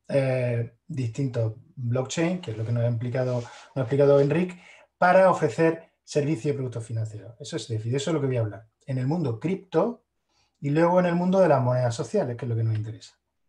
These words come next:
¿vale? Las tres funciones más importantes de las defi son crear servicios bancarios monetarios, por ejemplo, la emisión de una stablecoin. Ya veremos que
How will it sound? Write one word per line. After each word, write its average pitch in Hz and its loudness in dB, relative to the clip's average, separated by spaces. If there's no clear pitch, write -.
¿vale? 147 -10
Las 151 4
tres 214 2
funciones 208 2
más 190 2
importantes 185 2
de 180 2
las 165 -2
defi 185 -4
son - -4
crear 175 4
servicios 170 -4
bancarios 139 0
monetarios, 113 -6
por 120 -10
ejemplo, 139 -4
la 131 -4
emisión 135 -4
de 151 0
una 143 0
stablecoin. 117 -4
Ya 127 -2
veremos 151 4
que 123 -2